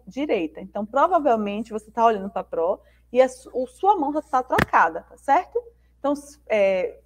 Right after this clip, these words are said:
se você quiser s-, saber qual é a sua mão direita, você pode ficar aí, ó, de frente pra,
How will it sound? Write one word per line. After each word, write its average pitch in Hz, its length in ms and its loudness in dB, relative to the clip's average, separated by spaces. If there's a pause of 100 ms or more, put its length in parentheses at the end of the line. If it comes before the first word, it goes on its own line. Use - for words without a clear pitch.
se - 220 -14
você 254 240 2
quiser 226 440 -2
s-, - 260 -8
saber 190 340 0
qual 285 260 2
é 226 100 2
a 214 60 0
sua 214 140 -6
mão 185 160 -12
direita, 208 380 -2
você 214 180 -6
pode 196 300 -6
ficar 220 400 -2
aí, 208 260 -2
ó, 226 200 4 (340)
de 226 140 -6
frente 330 600 -4
pra, 202 580 2